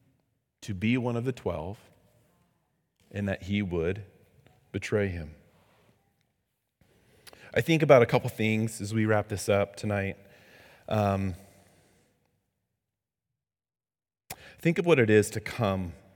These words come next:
to him. You think of Peter's confession here. And yet, if you know any,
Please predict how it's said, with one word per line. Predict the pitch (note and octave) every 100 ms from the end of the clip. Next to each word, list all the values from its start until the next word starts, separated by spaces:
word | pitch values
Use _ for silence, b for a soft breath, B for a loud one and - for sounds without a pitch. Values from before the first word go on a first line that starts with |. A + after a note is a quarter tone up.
| _ _ _ _ _ _ _ _ _ _
to | - G2
him. | F#2 F2 E2+ D#2+ - _ _ _ _ _ _ _ _ _ _ b b
You | -
think | A2 C3 B2+
of | A2 G2+ G2+ F2 - - - _ _ _
Peter's | - C3 C3 A#2
confession | - A2 - G#2 G2+ G2
here. | F2 F2+ E2+ E2+ b b b b b b b b b b _
And | G#2+ G#2+ G#2+ G2+
yet, | A2 A2 -
if | G#2 -
you | A2+
know | A2+ A#2+ C3+ C3 A2 G#2+ A2 B2 - b b b b b _
any, | A2 A2 G#2+